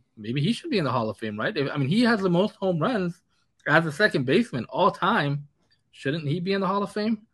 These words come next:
So that's kinda like, I feel like when I see some of the numbers, I'm like, "Well, if he leads all other guys that ever played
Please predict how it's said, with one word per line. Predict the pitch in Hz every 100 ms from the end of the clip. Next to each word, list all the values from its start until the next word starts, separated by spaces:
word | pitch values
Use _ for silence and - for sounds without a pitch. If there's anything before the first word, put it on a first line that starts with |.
| _ _ _ _
So | 135
that's | 160
kinda | - 196 185
like, | 143
I | 143
feel | 135 170
like | 156 139
when | 131
I | 120
see | - 156
some | 165 156
of |
the | 139
numbers, | 127 151 127
I'm | 127
like, | 113 110
"Well, | 120
if | 117 -
he | 185
leads | 170 190 175 139 - - - _ _ _ _ -
all | 180 208 208 160
other | 196 196
guys | 165 151 185 147
that | 131
ever | 151
played | 139 - 156 143